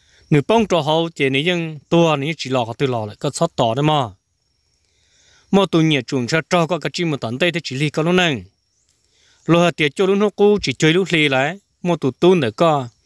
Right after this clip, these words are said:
Có những phu xử nữa chỉ lo kia nữa. Mà có chừng lúc chua này mà có hai lý có thì chỉ có cái chim một tuần tên chia rong đuôi do thì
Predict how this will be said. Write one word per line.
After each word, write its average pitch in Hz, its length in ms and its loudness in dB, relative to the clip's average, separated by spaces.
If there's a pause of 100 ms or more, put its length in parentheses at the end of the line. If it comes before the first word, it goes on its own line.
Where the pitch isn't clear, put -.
(600)
Có 190 100 4
những 190 140 2
phu 180 160 0
xử 131 220 0
nữa 113 140 -2
chỉ - 120 -4
lo 117 220 2
kia 139 160 -2
nữa. 160 320 0 (1120)
Mà 147 640 0
có 185 140 0
chừng 127 220 -8
lúc 180 220 -4
chua 151 200 0
này 139 120 0
mà 127 140 0
có 170 160 0
hai 139 140 -4
lý 127 100 0
có 170 240 0
thì 120 120 -8
chỉ - 120 -10
có 156 140 -2
cái 156 100 -2
chim 156 200 -2
một 127 100 -2
tuần 110 180 -4
tên 147 200 0
chia 135 200 0
rong 135 220 -4
đuôi 135 300 0
do 131 160 -4
thì 117 160 -10